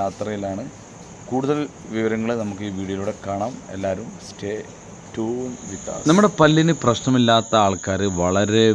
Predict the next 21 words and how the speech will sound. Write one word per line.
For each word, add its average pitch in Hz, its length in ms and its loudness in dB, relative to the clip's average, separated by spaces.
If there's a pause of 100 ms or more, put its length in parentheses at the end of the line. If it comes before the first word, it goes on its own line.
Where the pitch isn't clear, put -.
വിരളാണ്. 85 420 -2 (360)
മംഗലാപുരത്തുള്ള 139 840 2 (180)
ഡെന്റൽ 92 300 0 (120)
കോളേജ് 90 440 -2 (640)
പല 185 240 6
ചികിത്സയ്ക്കും 127 560 0 (340)
സൗജന്യവും 104 720 0 (480)
വളരെ 151 300 4
കോംപ്ലിക്കേറ്റഡ് 139 600 2
ആയിട്ടുള്ള, 110 360 0
എക്സ്പെൻസീവ് 135 540 -2
ആയിട്ടുള്ള 101 280 0 (220)
പല, 104 100 2 (580)
ഏഹ്, 98 140 2 (200)
ഡെന്റൽ 120 280 4 (120)
റിലേറ്റഡ് 107 400 2
ആയിട്ടുള്ള 98 360 -2
ചികിത്സയ്ക്ക് 90 540 -6 (800)
കുറഞ്ഞ 180 420 4 (100)
പണം 123 280 4
മാത്രം 110 260 0